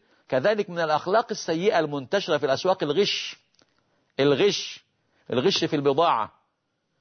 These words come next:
الغش في البضاعة وتدليسها وإظهارها بالصورة الحسنة عشان الزبون يشتري. الغش يا إخوان هذا مرض اجتماعي خطير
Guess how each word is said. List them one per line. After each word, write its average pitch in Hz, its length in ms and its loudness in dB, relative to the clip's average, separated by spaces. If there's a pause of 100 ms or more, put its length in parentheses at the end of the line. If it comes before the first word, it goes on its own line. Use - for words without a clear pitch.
(160)
الغش 123 340 2
في 151 100 0
البضاعة 143 400 2
وتدليسها 127 800 -2 (300)
وإظهارها 143 580 2
بالصورة 156 440 -2
الحسنة 143 460 -2
عشان 135 380 -2
الزبون 135 420 -2
يشتري. 156 520 -2 (600)
الغش 123 380 0
يا 123 120 4
إخوان 143 320 0
هذا 127 420 -2 (400)
مرض 127 680 0
اجتماعي 127 640 -4
خطير 127 640 0